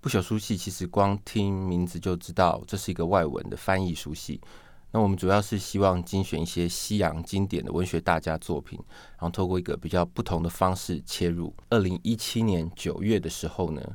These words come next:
发行了这个书系的前三本，是英国殖民文学的三大经典作品。那一本是乔治·欧威尔的《缅甸岁月》，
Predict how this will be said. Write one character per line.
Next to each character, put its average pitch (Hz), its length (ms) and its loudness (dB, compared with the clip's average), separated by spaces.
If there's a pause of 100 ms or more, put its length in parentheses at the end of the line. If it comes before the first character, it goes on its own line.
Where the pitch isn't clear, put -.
(280)
发 110 220 4
行 92 140 -4
了 87 80 2
这 92 100 -2
个 90 100 -2
书 104 240 -4
系 - 160 -6
的 85 80 -2
前 82 240 -6
三 92 300 0
本， - 140 -8 (440)
是 - 160 -6
英 123 220 2
国 87 240 2
殖 87 260 -4
民 95 240 2
文 92 180 2
学 82 240 -4
的 78 80 -4
三 101 260 0
大 92 200 4
经 90 220 -2
典 - 120 -6
作 85 200 -4
品。 - 180 -12 (400)
那 82 140 -2
一 - 80 -6
本 76 160 -4
是 - 360 -6 (300)
乔 87 240 0
治· 98 380 -2
欧 98 220 2
威 98 260 2
尔 71 180 -2
的 - 160 -6 (180)
《缅 82 140 -2
甸 95 180 0
岁 90 220 0
月》， 85 220 0